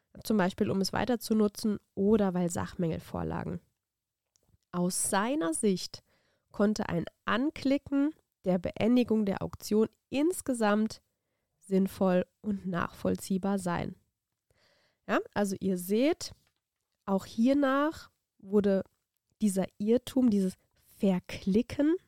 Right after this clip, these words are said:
als Erklärungsirrtum behandelt. Und das ist ein wunder-, wunderbarer Fall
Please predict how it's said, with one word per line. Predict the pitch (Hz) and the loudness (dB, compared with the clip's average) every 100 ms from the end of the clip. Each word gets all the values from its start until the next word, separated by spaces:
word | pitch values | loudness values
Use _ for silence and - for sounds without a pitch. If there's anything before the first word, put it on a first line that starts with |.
| _ | _
als | 208 190 - | -2 -2 -2
Erklärungsirrtum | 190 196 - - 185 190 214 208 196 180 - 180 175 - 180 180 - _ _ _ - | -8 -8 -8 -4 0 4 6 6 4 2 -4 -8 -6 -2 -2 -2 -8 _ _ _ -2
behandelt. | 247 202 180 - - _ _ _ _ _ _ _ | 2 4 2 0 -8 _ _ _ _ _ _ _
Und | 214 190 | -4 0
das | 220 - | 0 0
ist | 269 | -2
ein | 233 214 | 0 0
wunder-, | 196 262 370 339 311 | 2 2 4 2 0
wunderbarer | 262 254 226 214 214 202 | 0 2 2 0 2 0
Fall | - 196 196 | -2 -2 0